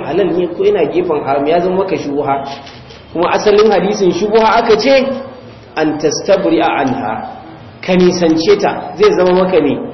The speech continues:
zai zama maka mutunci a addininka da mutunci a karan kanka.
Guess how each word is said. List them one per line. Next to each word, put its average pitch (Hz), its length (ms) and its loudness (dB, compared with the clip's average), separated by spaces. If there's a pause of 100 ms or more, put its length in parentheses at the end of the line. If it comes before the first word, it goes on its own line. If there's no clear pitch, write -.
(720)
zai 180 140 4
zama 170 220 2
maka 151 600 0
mutunci 226 680 2
a 151 200 -2
addininka 208 840 0
da 143 60 -6
mutunci 208 640 -4
a 123 120 -8
karan 131 360 -4
kanka. 123 300 -6